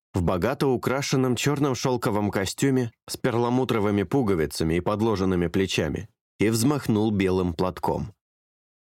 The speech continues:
То был владелец арены, и он подал сигнал о начале боя. Зазвучали трубы, открылись другие ворота, и бык, против которого выставили Алекса,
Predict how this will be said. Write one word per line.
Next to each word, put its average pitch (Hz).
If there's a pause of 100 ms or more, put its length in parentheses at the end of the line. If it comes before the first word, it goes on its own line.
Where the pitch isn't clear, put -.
(220)
То 156
был 143
владелец 123
арены, 113 (560)
и 92
он 110
подал 120
сигнал 107
о 110
начале 92
боя. 78 (760)
Зазвучали 120
трубы, 117 (360)
открылись 117
другие 98
ворота, 95
и 85
бык, 131 (200)
против 107
которого 104
выставили 98
Алекса, 73